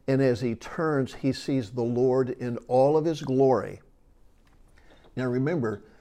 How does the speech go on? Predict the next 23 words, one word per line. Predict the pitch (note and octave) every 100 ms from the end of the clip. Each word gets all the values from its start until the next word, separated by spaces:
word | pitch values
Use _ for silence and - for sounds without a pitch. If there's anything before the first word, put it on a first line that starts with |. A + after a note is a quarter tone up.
| - -
the | G#2+ A#2
book | A2 D#3+ F3
is | C3+
about | B2 G#2+ A#2+ A#2+ B2
the | B2 -
unveiling | A#2+ A2+ G#2+ G#2 B2+ C3 C3 A#2+ G#2+ G#2+ G#2+ - _ _ _ _ _
of | A#2+
Jesus | G2 A#2 F#2+ A2+
Christ. | - B2 - - - _ _ _ _ _ _ _ _ _ - _ _ -
The | B2+ B2+
unveiling. | B2 B2 G#2+ G2+ A#2+ A#2+ A2 A2 A2 - - - - -
And | C3+
he | C3+
turns | - - D#3+ E3+ F3
around | F3+ C3 A#2+ A#2+
and | C3
he | A#2+
sees | - - D3 C#3+
the | D3
Savior | C#3 - A#2 A2 A#2 A2+
in | A#2+
his | G#2+ A2 F#2+
glory. | G#2 G#1 B1